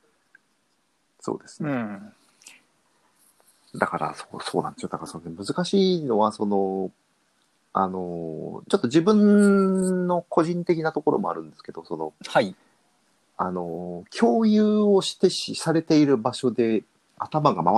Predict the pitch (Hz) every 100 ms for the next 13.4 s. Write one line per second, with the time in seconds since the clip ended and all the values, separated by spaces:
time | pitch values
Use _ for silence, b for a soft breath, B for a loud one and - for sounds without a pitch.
0 | 120 117 110 104 92 - - - - 208
1 | - - - 269 - 262 - - 143 -
2 | 117 101 - 107 - - - 107 101 -
3 | B B - 180 - 202 160 139 147 147
4 | 143 - _ _ - 185 - 247 233 226
5 | - 226 220 233 190 135 117 107 120 147
6 | 90 87 - 82 - 85 82 80 78 92
7 | 87 87 90 123 123 87 - 139 101 _
8 | _ _ 101 87 87 82 90 95 90 82
9 | 82 82 78 80 - 247 254 233 226 190
10 | 202 185 180 160 165 - - - 117 -
11 | - 90 90 82 85 82 101 180 190 190
12 | 175 - - 110 170 120 82 - - 71
13 | - _ -